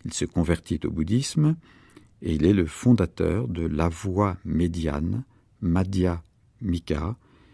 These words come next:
qui développe le principe de vacuité comme seule réalité, à mi-chemin de l'affirmation «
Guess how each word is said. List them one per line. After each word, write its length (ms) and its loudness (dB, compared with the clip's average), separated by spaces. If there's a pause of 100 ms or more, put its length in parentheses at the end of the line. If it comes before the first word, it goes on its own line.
(240)
qui 100 -6
développe 560 0
le 160 -2
principe 840 0 (280)
de 180 -2
vacuité 1120 -2 (360)
comme 200 0
seule 560 0 (200)
réalité, 800 0 (500)
à 120 0
mi-chemin 680 4
de 80 0
l'affirmation « 880 -2